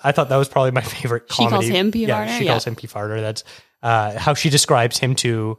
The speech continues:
Speaker 1: her friend, I believe. Uh, but that's probably my favorite joke in the whole movie. <laughs>
Speaker 2: Uh, yeah, I think it's her friend recalling him. Like,
Speaker 1: Yes.
Speaker 2: see, and she's like,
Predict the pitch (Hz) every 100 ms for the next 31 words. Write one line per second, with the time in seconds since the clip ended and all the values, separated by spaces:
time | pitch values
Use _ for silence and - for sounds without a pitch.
0 | _ 147 - 120 110 135 139 139 135 135
1 | 147 156 - _ _ 120 110 110 107 110
2 | 127 127 - - 131 123 117 - 113 107
3 | - 95 107 107 107 104 98 - - -
4 | - - 226 220 190 175 - 233 220 277
5 | 311 311 233 - 220 202 185 175 - 180
6 | 202 202 180 170 165 165 156 185 185 165
7 | 160 156 190 226 202 - 214 190 175 196
8 | 190